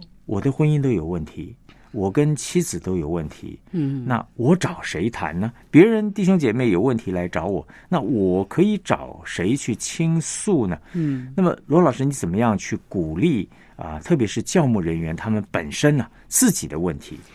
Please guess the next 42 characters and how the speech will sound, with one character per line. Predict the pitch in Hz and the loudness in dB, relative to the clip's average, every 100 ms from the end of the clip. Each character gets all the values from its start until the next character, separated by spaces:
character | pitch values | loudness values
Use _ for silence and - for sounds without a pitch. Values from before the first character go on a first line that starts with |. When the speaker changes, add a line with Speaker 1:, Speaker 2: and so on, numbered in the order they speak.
| - - | -20 -8
Speaker 1:
嗯。 | 202 175 | -4 -2
Speaker 2:
呃， | 208 | 0
其 | - | 0
实 | 294 302 | 2 2
我 | 247 | 2
想 | 262 214 139 123 | 0 -2 -4 0
内 | 220 214 | 0 0
地 | 185 208 | 0 -2
的 | 165 135 | 0 -2
情 | - 147 | -4 -8
况 | 160 180 | -2 0
跟 | 170 185 | 0 0
我 | 143 | -2
们 | 123 135 | -2 -4
在 | 156 165 143 | -2 -2 -2
街 | 131 180 175 | -2 -2 0
边 | 180 170 | 2 2
的 | 160 | 0
情 | - 123 | -4 -6
况 | 127 160 | -4 -2
有 | 139 - | -2 -4
一 | 165 | -2
点 | 143 - - | -2 -4 -4
不 | |
一 | 156 117 123 | -6 -6 -6
样， | 135 95 - - - - - | -6 -6 -14 -20 -20 -14 -2
因 | 233 | 4
为 | 190 160 | 4 4
可 | 156 | 2
能 | 147 175 | 0 0
在 | 202 | 0
我 | 151 | -2
们 | 147 | -2
街 | 170 190 | -2 -2
边 | 196 190 | 0 0
的 | 180 | -2
辅 | 147 143 170 | -4 -6 -4
导 | 143 104 | -4 -6
这 | 120 175 | -8 -6
个 | 147 131 123 120 | -6 -6 -8 -10
情 | - 123 | -8 -8
况 | 147 - 170 | -4 -2 -4